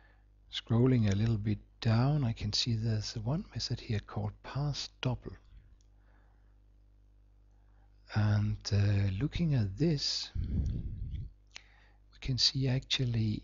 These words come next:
it, uh, takes a string as a parameter, and then it is, uh, returning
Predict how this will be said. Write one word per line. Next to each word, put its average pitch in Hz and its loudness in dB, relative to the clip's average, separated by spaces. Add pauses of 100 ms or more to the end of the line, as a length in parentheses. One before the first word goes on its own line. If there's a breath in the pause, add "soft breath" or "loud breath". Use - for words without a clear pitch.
it, 101 -2
uh, - -2
takes - 0
a 131 0
string 123 2
as 117 2
a 101 0
parameter, 151 2 (1160 soft breath)
and 131 8
then 135 8
it 117 2
is, 107 2
uh, 95 2
returning 95 0